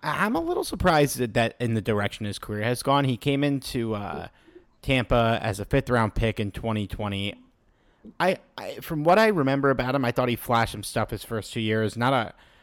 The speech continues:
not a whole lot of numbers on the stat sheet. He in, in his career, he only has,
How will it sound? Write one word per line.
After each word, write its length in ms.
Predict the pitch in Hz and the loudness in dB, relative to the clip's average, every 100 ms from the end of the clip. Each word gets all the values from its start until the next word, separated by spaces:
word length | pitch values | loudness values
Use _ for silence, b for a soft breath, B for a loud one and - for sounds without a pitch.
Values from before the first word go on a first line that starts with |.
| b | b
not 140 | - 147 | -2 -2
a 40 | |
whole 280 | - 127 123 | 2 4 6
lot 200 | 113 113 | 6 4
of 380 | 104 98 - _ _ _ _ _ - | 2 -2 -8 _ _ _ _ _ -12
numbers 500 | 123 104 101 110 104 | -4 -2 0 -2 -4
on 100 | 98 | -6
the 80 | 95 | -10
stat 420 | - 113 110 107 | -6 -2 0 -2
sheet. 420 | - 110 107 - - b b b b | -6 -6 -6 -8 -14 b b b b
He 240 | - 113 110 | -12 -8 -8
in, 260 | - 117 | -4 -6
in 200 | 117 113 | -4 -4
his 180 | 110 - | -4 -6
career, 520 | - 117 104 101 101 | -10 -8 -4 -2 -2
he 140 | 101 104 | -4 -8
only 360 | 104 101 101 | -6 -6 -6
has, 680 | 98 101 98 98 98 92 - | -6 -6 -6 -6 -10 -12 -14